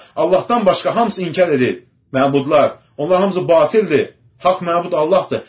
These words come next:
İllallah, yəni ancaq və ancaq uca Allah. Onun ki, əzəmətli bir kəlmədir. Quran-ı Kərimdə çox yerdə gəlir. Fə'ələm ənəhu la ilahə illallah. Bil ki, Allahdan başqa ibadətə layiq haqq məbud yoxdur. Həmçinin la ilaha sözün mənası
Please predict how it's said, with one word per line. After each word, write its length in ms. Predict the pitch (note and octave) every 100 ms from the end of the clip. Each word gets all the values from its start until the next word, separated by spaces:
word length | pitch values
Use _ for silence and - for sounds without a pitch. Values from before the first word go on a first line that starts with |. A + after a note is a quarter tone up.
| _ -
İllallah, 600 | G3 D3 C3+ B2 E3 C3
yəni 420 | C#3+ D3+ B2+ F3 F3 _ -
ancaq 400 | C#3+ D3+ B2+ A2+ A2
və 60 |
ancaq 420 | A#2 D3 A#2+ C#3+ - _ _
uca 220 | A2+ A2+ A2+
Allah. 320 | F#2 F2+ D2+ _
Onun 180 | A#2 D3+
ki, 80 | D#3
əzəmətli 460 | A#2+ B2 B2 B2 E3+
bir 120 | B2
kəlmədir. 460 | A2 F#2+ F#2+ F2 - _ -
Quran-ı 280 | C3+ D3+ C#3+
Kərimdə 300 | C#3 C#3 D3+
çox 200 | G3+ F#3
yerdə 220 | B2+ G2 F#2+
gəlir. 240 | F#2+ F#2+ - _
Fə'ələm 420 | F3+ F3+ F#3 F3+ F3+
ənəhu 320 | F3+ F3+ E3 D#3+
la 140 | E3 D3
ilahə 260 | D3+ C#3+ C3+
illallah. 380 | C3+ B2+ A#2 - _
Bil 200 | F3+ A3 G#3
ki, 140 | F#3 C3 - -
Allahdan 500 | C#3 C#3+ C3+ E3 D3
başqa 380 | C3 - C#3 A2+ - -
ibadətə 880 | C3 C3 C3+ A#2 B2 D3+ B2+ C3 A#2
layiq 260 | B2 A#2+ A#2
haqq 220 | D3 C3+ A#2+
məbud 260 | A2+ A#2
yoxdur. 320 | A#2+ - F2 - _ _ -
Həmçinin 460 | G#3+ B3+ A#3 G3+
la 260 | G#3 A3+ A3
ilaha 320 | G#3 G3+ G#3
sözün 320 | - F#3+ G3
mənası 480 | F#3+ F3+ F#3 F#3 G#3